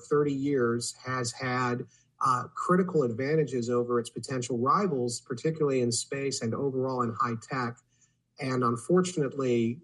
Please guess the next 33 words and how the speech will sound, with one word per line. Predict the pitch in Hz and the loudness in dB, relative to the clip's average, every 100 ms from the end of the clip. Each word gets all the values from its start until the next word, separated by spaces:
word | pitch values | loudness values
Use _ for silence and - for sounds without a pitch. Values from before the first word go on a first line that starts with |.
| - | 0
uh, | 131 117 110 120 | 2 2 0 0
we | 127 | 0
have | 120 123 | 0 0
let | 127 131 - | -2 -2 -2
those, | 131 117 113 - - | 0 2 0 -4 -4
those | 135 123 120 | -2 0 0
advantages | 110 123 123 123 117 110 110 | 0 0 0 0 0 0 -2
completely | - 123 113 135 127 123 117 | -6 -8 -4 -2 0 0 -2
collapse, | - 117 120 110 107 - - - - _ - | -2 -2 0 0 -2 -4 -4 -6 -16 _ -2
uh, | 117 107 | 0 2
because | 117 117 131 117 | 0 -2 -2 0
of | 120 | 0
indifference | 117 117 135 147 139 127 | 0 2 2 2 0 -2
about | 117 117 113 | -2 0 0
space | - - 117 113 | -2 -2 -2 -2
in | 117 | -2
the | 113 | -2
high | 113 113 | -2 -4
tech | - 110 110 | -6 -8 -6
sector. | - 117 110 98 87 - _ _ _ | -6 -6 -4 -4 -6 -10 _ _ _
And | - 120 113 110 113 113 | -2 0 2 2 0 2
the | |
United | 120 120 123 123 | 2 4 2 0
States | 120 - 123 120 | 0 0 0 -2
is | 117 | -2
now | 127 120 | -2 -2
facing | - 131 120 - 117 | -2 -2 -2 -2 -2
a, | 113 107 104 | -2 -2 -4
a, | 127 127 | -6 -8
in | 127 127 | -6 -4
a | 131 | -4
situation | - 151 - 123 175 170 123 | -2 -2 0 4 4 4 0
where, | 117 117 113 113 | 0 0 0 -2